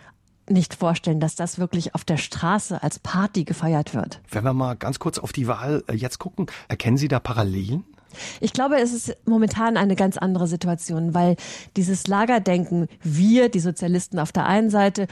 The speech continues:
Speaker 1: und die Konservativen auf der anderen Seite, die jetzt ja Fillon an der Spitze haben,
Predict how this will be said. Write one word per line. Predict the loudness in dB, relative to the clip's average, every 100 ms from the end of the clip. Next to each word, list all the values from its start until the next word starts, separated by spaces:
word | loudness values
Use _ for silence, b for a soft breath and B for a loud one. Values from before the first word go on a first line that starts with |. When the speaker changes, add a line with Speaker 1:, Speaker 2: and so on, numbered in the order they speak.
| B
Speaker 1:
und | -2 -2
die | -2
Konservativen | 0 2 2 2 0 0 0 2
auf | 0 0
der | 2
anderen | 2 2 2
Seite, | 2 2 0
die | -2
jetzt | -2 -2
ja | -4
Fillon | -4 -2 0 2
an | 2
der | 0
Spitze | -2 -4 -2
haben, | -2